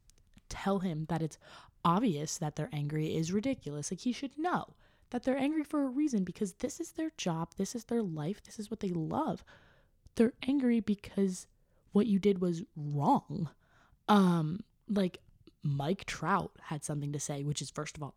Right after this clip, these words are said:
absolutely crazy. I feel like Mike Trout <laughs> never talks about baseball. I saw a tweet and it was like, "Listen, you got Mike Trout to talk about something other than horses and the Eagles,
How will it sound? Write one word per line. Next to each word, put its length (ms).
absolutely 680
crazy. 540
I 40
feel 140
like 140
Mike 180
Trout 240
<laughs> 0
never 240
talks 400
about 260
baseball. 340
I 60
saw 180
a 40
tweet 240
and 60
it 40
was 100
like, 160
"Listen, 380
you 140
got 180
Mike 200
Trout 220
to 60
talk 240
about 180
something 300
other 180
than 140
horses 640
and 220
the 160
Eagles, 520